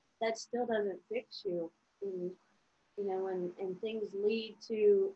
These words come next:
issues. And yeah, so, um, so there was a huge battle, you know,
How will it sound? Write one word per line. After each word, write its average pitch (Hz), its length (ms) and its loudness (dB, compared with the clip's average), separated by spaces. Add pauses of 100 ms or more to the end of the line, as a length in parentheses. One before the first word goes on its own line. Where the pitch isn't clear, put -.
(140)
issues. 185 800 0 (200)
And 175 400 -4 (880)
yeah, 208 220 0
so, 196 380 0 (240)
um, 185 440 0 (760)
so 254 140 2
there 294 120 2
was 381 180 0
a 226 80 0
huge 294 480 2
battle, 165 460 -2 (180)
you 214 100 -4
know, 185 320 -2